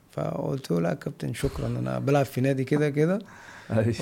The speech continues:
Speaker 1: وربنا يكرم بقى اما اكبر كده تبقوا تشتروني، هبقى اقول لك ان انت، انت قصرت معايا".
Speaker 2: نس-، قال لك، قال له: "انا نسيته اصلا".
Speaker 1: اه، نسيته، وانا قاعد على
Speaker 2: مم.
Speaker 1: الخط جنبه، هو نسي خالص.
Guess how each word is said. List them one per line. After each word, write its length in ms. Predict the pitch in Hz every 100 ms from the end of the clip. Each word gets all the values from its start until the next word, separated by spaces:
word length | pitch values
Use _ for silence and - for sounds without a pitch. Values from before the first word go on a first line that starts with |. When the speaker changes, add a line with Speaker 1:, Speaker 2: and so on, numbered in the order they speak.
| 135
Speaker 1:
وربنا 760 | 135 135 139 135 131 135 135 151
يكرم 320 | 151 135 127
بقى 100 | 135
اما 180 | 131 143
اكبر 220 | 139 131
كده 220 | - 147
تبقوا 260 | 139 135 120
تشتروني، 560 | 120 - 135 165 160
هبقى 160 | 131 117
اقول 180 | 131 131
لك 160 | 117
ان 140 | 120 123
انت، 180 | 131 127 117 117 117 117 113 117 127 -
انت 160 | 113
قصرت 440 | 135 - - 131 123
معايا". 340 | 120 123 120 123 _ _ _ - - -
Speaker 2:
نس-، 160 | 110 - -
قال 140 | 107
لك، 160 | 107 101
قال 480 | 92 87 98 92
له: 120 | 104 104
"انا 80 |
نسيته 420 | 92 - 117 98 -
اصلا". 220 | - - -
Speaker 1:
اه، 120 | 139 - -
نسيته، 460 | 120 110 151 -
وانا 220 | 113 117 127
قاعد 180 | 151 147
على 80 |
Speaker 2:
مم. 60 | 127
Speaker 1:
الخط 300 | 98 151 -
جنبه، 320 | 131 147 147
هو 320 | 117 110 110
نسي 240 | 113 135 -
خالص. 460 | 131 143 - -